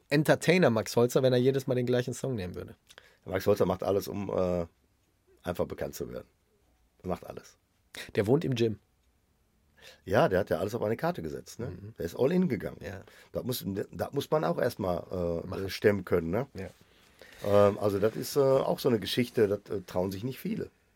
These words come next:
Speaker 2: Und der hat dann, der hat dann eben gemacht, ne? Nötig mir Respekt ab, tatsächlich.
Speaker 1: Der ging nämlich letztens live auf Instagram und dann, ähm,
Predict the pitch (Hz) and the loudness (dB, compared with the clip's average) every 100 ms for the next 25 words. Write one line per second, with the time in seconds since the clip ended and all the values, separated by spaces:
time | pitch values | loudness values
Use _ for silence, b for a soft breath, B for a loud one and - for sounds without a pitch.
0 | b b b b - 92 98 107 113 117 | b b b b -4 0 2 2 0 2
1 | 104 113 127 143 180 208 - - _ _ | 0 2 0 0 0 -2 -6 -16 _ _
2 | - 131 _ _ _ _ _ _ _ _ | -10 -10 _ _ _ _ _ _ _ _
3 | _ - 101 110 131 135 139 160 - 85 | _ -2 0 0 0 0 2 0 0 -6
4 | - - 82 82 - _ _ _ _ _ | -10 -12 -12 -12 -18 _ _ _ _ _
5 | _ _ B B - 107 135 143 123 135 | _ _ B B -8 0 2 2 2 0
6 | - 131 123 123 208 - _ _ _ 123 | 0 -2 0 2 0 -4 _ _ _ -6
7 | 156 170 175 156 165 180 139 131 127 123 | -6 -2 -2 2 2 2 0 0 0 0
8 | 120 120 120 | 0 -2 -4